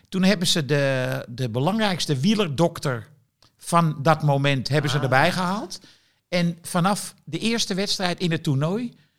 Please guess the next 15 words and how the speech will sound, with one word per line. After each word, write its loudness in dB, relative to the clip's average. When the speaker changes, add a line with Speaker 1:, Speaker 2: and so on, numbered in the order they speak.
Speaker 1:
was 0
Italië 0
niet 0
te -6
stuiten. -4
Speaker 2:
Henk, -4
Henk, -20
we -2
Speaker 1:
Fysiek. 8
Speaker 2:
leven 6
in 2
tijden 2
van -2
complottheorieën. 0
Speaker 1:
Ja. 2